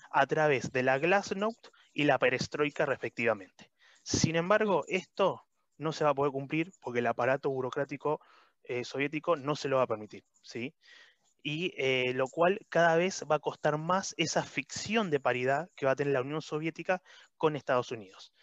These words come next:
Sumando además las necesidades de la población y la falta de compromiso ideológico, lo cual genera una crisis moral desde el punto de vista, obviamente, ideológico, ¿sí? Ahora bien,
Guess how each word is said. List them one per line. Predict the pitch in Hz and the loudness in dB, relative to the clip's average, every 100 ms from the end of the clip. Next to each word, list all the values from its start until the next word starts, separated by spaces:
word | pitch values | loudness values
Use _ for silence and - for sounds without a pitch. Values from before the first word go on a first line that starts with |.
| - - - _ _ | -20 -20 -20 _ _
Sumando | - 147 143 175 180 | -6 -2 4 4 4
además | 175 170 151 117 | 2 4 0 0
las | 123 123 | 2 2
necesidades | 131 139 - 156 180 180 | 2 2 2 6 6 6
de | 160 | 6
la | 151 | 4
población | 151 151 147 170 190 220 - - - | 2 0 0 0 -2 -2 -12 -18 -4
y | 139 | 2
la | 135 | 4
falta | 123 160 160 | 4 4 6
de | 151 131 | 4 4
compromiso | 131 127 123 139 135 | 2 2 0 0 -4
ideológico, | 135 123 120 110 110 107 | -2 0 -2 -4 -8 -8
lo | 107 117 | -6 -2
cual | 139 | -2
genera | 135 127 127 | 0 0 0
una | 139 117 | 2 -2
crisis | - 127 120 | -2 -4 -4
moral | 113 110 107 95 _ _ - _ | -4 -2 -2 -4 _ _ -20 _
desde | 127 | -6
el | 110 | -6
punto | 120 120 | -6 -6
de | 117 | -4
vista, | 117 - 151 - _ | -4 -2 -2 -4 _
obviamente, | 123 113 120 120 | 0 0 -2 -6
ideológico, | 107 104 - - - _ _ | -6 -6 -8 -14 -20 _ _
¿sí? | - 123 123 _ _ - - - - - | -10 -8 -8 _ _ -20 -20 -20 -10 0
Ahora | 156 156 | 4 4
bien, | 139 110 | 2 -2